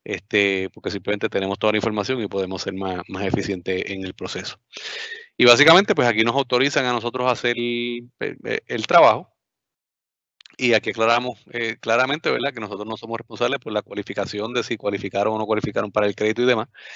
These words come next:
Este, y de que, y de que, pues, nada, nosotros los ayudamos en el tema de hacer el cálculo y demás, y vamos a hacer esa enmienda y los vamos a ayudar en el proceso y aclarar sus dudas,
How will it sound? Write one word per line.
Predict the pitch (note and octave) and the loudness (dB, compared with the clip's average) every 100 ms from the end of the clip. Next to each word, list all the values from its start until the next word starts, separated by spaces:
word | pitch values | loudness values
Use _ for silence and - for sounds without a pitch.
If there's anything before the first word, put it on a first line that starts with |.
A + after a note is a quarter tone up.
| - - - | -18 -20 -2
Este, | G#2+ - A#2 A2 G#2 G#2 - | -2 2 4 6 6 2 0
y | C3+ | 0
de | E3 | 0
que, | - A2+ G#2+ G#2 - _ | 2 2 2 0 -4 _
y | A#2+ | -8
de | G#2 G2+ | -6 -6
que, | G2 | -6
pues, | G2+ F2 | -8 -10
nada, | G2+ C3 A#2 | -4 -2 0
nosotros | G2 G2 G2+ A2+ A2+ | -2 -6 -2 -4 -4
los | A2+ | -4
ayudamos | G#2+ G2+ G2+ G#2+ | -4 -2 -4 -2
en | A2 | -4
el | G#2 | -4
tema | A2 A2 | -2 -2
de | |
hacer | G#2 G#2 | -2 -4
el | G2+ | -2
cálculo | C3+ E3 - B2 | 0 0 0 -2
y | |
demás, | A2+ G#2 F3+ G#3 | -2 0 -2 -2
y | A#2+ | -8
vamos | G#2 G#2 | -10 -8
a | G#2+ | -6
hacer | G2 G#2+ | -4 -4
esa | G2 | -2
enmienda | G2 G#2+ D3 E3+ | -4 0 0 0
y | C3+ | -2
los | G#2 | -4
vamos | F#2+ G2+ | -6 -6
a | |
ayudar | G#2+ G#2 | -4 -4
en | |
el | G#2 | -8
proceso | - A#2 A2+ | -8 -6 -2
y | A2+ | -2
aclarar | G#2 G2+ | 0 -2
sus | B2+ | -4
dudas, | B2 G3 E3 | -2 2 2